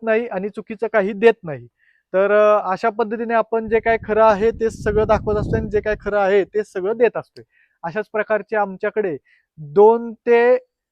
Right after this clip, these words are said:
चार वर्षापर्यंतची वेगवेगळ्या, अ, बॅक साईजमधली तुम्हाला रोपं बघायला मिळतील, तुम्हाला खरेदी करण्यासाठी अव्हेलेबल आहेत.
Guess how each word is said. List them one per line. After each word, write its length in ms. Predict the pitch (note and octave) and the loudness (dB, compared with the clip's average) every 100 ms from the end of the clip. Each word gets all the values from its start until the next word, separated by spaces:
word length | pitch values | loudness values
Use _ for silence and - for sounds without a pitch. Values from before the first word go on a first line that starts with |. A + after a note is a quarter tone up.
| _ _ _ - | _ _ _ 4
चार 160 | A#3+ | 6
वर्षापर्यंतची 920 | A#3+ A3+ G3 G#3 F#3+ F#3 E3+ E3+ D3+ G3 | 6 4 2 -4 -2 -4 -4 -6 -6 -4
वेगवेगळ्या, 720 | F#3 G3 G#3 G3+ G#3+ A3 A3+ - | -2 0 0 0 2 2 0 -4
अ, 160 | F#3+ | -4
बॅक 240 | F#3 G3+ - | 0 0 0
साईजमधली 500 | G#3 G#3 G#3 G3 G#3 | -2 -2 -4 -6 -6
तुम्हाला 340 | G#3 G3 G3+ | -4 -2 0
रोपं 380 | G3+ F3+ G3 G3 | 0 -2 -4 -4
बघायला 300 | F#3 F3+ F#3 | -2 -2 -2
मिळतील, 420 | G3 F#3+ - G#3 G#3+ _ _ _ | -2 -6 -6 -12 -12 _ _ _
तुम्हाला 220 | E3+ F3+ G3 | -6 -4 -2
खरेदी 280 | - G3 F#3+ | -2 -4 -2
करण्यासाठी 500 | G#3+ G3 G3 G#3 G3 | -2 -2 -2 -6 -2
अव्हेलेबल 440 | G3 F#3+ G#3+ G#3+ G#3+ | 0 2 2 2 2
आहेत. 240 | D#3+ D3 | 2 -2